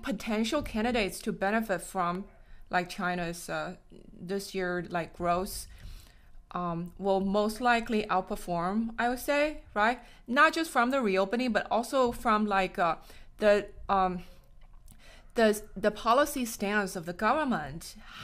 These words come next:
has had a one eighty change over the past, uh, couple months, right? So they were like, uh,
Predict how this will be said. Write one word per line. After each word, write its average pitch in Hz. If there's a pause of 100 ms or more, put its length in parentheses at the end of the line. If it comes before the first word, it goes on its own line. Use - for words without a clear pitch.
(140)
has 240
had 208
a 196 (400)
one 214
eighty 208
change 175
over 185
the 180
past, 170
uh, 156 (560)
couple 180
months, - (260)
right? 175 (240)
So 220 (240)
they 214
were 269
like, 220
uh, 185